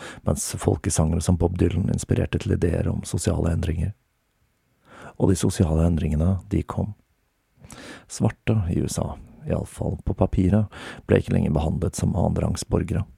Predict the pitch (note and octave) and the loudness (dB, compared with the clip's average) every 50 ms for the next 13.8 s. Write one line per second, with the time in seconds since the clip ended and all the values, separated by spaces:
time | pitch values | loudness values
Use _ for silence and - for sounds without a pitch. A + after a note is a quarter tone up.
0 | _ _ _ - - - - - - - - A#2 G#2 - - - - - - A#2 | _ _ _ -20 -18 -16 -14 -14 -14 -8 -4 -2 0 0 0 -2 -2 -2 0 0
1 | A2 - - - - A2+ A2 G2+ G2 - - - - - - - - - G2 F#2+ | 0 0 0 -2 -2 -2 0 -2 -2 -4 -4 -2 -2 -2 -2 -2 -2 -2 -2 0
2 | G2 A2+ - - G2+ - - - A2 - G#2+ - - A2 G2+ - G#2 - - G2+ | 0 0 0 0 -2 0 0 0 0 2 2 2 2 2 2 0 -2 -2 -2 -2
3 | - - - - - - - - - - - - - - F2 D#2+ - - - - | -2 -2 -2 -4 -4 -4 -4 -4 -4 -4 -6 -6 -6 -8 -8 -8 -8 -12 -16 -18
4 | - _ _ _ _ _ _ _ _ _ _ _ - - - - - - - - | -20 _ _ _ _ _ _ _ _ _ _ _ -18 -16 -14 -16 -16 -6 -2 0
5 | - - - - - D#2+ - - - E2 - - B2+ A#2+ A2+ - F2 F2 - - | 0 2 2 0 0 -2 -2 0 -2 0 0 0 0 0 0 0 0 0 0 -2
6 | - - - F#2+ - - - - - A2+ G#2+ A#2 G#2+ F#2 - - G#2+ G2+ - - | -2 -2 -2 -2 -4 -4 -4 -2 0 0 2 0 -2 -2 -4 -6 -6 -2 -2 -2
7 | A#2 - - F2+ F2 - - D2+ - - D#2+ D#2+ D#2+ D#2+ F2 F2+ - - - - | -2 0 0 -2 -2 -4 -6 -8 -6 -4 -4 -2 -2 0 -2 -2 -2 -4 -2 -2
8 | D2 C#2 - - D#2+ - - - - - - - - - F#3 - - - - - | -2 0 0 -2 0 0 -2 -2 -2 -2 0 -2 0 -2 -2 -6 -6 -6 -6 -2
9 | - - E2 D2+ - - A#2+ - _ _ - - - - - - - - - - | 0 2 2 2 2 0 -6 -10 _ _ -20 -18 -18 -16 -16 -16 -18 -18 -20 -20
10 | - _ - - - - - - - C3+ - - F2+ E2+ - - - - - - | -20 _ -6 -2 -2 0 0 0 0 0 0 0 0 0 0 -2 -4 -4 -2 0
11 | - - - - - - - - _ _ - - - - G2 G#2+ - - - - | 0 0 0 -2 -4 -10 -12 -14 _ _ -8 -4 -2 0 0 0 0 -2 -4 -8
12 | - F#2+ - - - D2+ D2 - D#2 - - - E2+ E2 D#2 D2+ C#2+ D2 - - | -6 -6 -2 0 0 0 0 -2 -4 -6 -6 -6 -4 -2 0 0 0 -2 -2 -4
13 | - D2 D2 - F#2 - E2 E2 - - - - - - - | -4 -2 -2 -2 -2 -2 -2 -4 -6 -6 -6 -6 -6 -8 -10